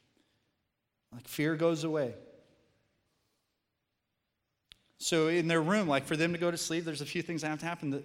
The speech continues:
the closet door has to be completely closed. Like, if it's cracked open, no, no.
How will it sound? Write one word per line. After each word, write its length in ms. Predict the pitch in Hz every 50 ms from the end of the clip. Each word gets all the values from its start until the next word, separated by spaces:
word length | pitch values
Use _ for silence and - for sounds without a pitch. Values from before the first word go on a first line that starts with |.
| 135 139
the 80 | 143
closet 400 | 127 - 147 139 165 160 165 147
door 380 | 139 175 190 196 170 143 147 - - - - -
has 280 | - - - 139 - -
to 80 | 156 139
be 80 | 143
completely 460 | 139 - 143 135 151 143 139 139 131
closed. 380 | 131 - 135 113 113 - - - - - _ _ _ _ _ _ _ _ _ _ _ _ _ _ _ _ -
Like, 200 | 143 139 139 139
if 100 | - 165
it's 160 | 170 175 -
cracked 340 | - - 165 165 180 - -
open, 440 | 185 190 190 - 220 233 233 226 - - - - _ _ _ -
no, 200 | 127 143 143 135
no. 160 | 120 107 104